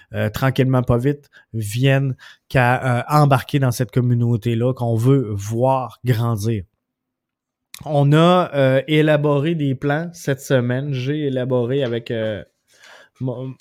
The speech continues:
mon comité ici des, euh, beaux plans pour, euh,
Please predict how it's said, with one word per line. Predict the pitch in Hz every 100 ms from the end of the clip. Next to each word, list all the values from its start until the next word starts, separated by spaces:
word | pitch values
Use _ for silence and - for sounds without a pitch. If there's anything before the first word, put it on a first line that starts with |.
| 139
mon | 135 123
comité | - 127 131 117 147
ici | 139 107 - - 151 156 156
des, | 123 123 123 120 -
euh, | 107 113 110
beaux | 113 135 131
plans | 123 135 127 -
pour, | - 120 123 120 120 _ _ - - -
euh, | 113 117 117 110 92